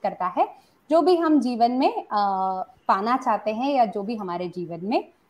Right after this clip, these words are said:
गोल्स हैं उसको लेके। और फिर अगर हम देखें, तो थर्ड हाउस हमारे पराक्रम का स्थान है। हम, अ, जैसे कि मैं बहुत बार लोगों से सुनती हूँ,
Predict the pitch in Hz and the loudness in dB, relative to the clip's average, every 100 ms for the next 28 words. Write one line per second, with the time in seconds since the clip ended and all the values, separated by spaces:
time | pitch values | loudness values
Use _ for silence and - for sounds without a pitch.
0 | _ 175 180 175 175 175 165 - 165 160 | _ -8 -6 -6 -8 -10 -10 -12 -12 -12
1 | 165 - _ _ _ _ _ _ - 247 | -14 -18 _ _ _ _ _ _ 8 10
2 | 302 330 311 302 302 320 311 311 415 - | 10 8 6 6 4 2 2 0 -2 -4
3 | - 349 349 - 302 339 349 339 339 302 | -2 -2 -2 4 8 8 8 4 4 2
4 | 269 349 - 233 214 269 277 269 262 233 | 4 4 2 2 4 4 2 -2 0 -2
5 | - - 160 - 151 - _ _ _ _ | -4 -12 -12 -12 -18 -20 _ _ _ _
6 | 285 330 415 359 - _ _ - 233 233 | 4 4 4 0 -8 _ _ -2 0 0
7 | 226 - - - 202 220 262 262 269 262 | -2 -4 -14 -12 -6 -4 -4 0 0 0
8 | - 254 254 240 247 247 277 269 240 277 | -2 0 0 6 6 8 6 6 4 0
9 | 277 277 277 277 302 | -4 -2 -2 0 -2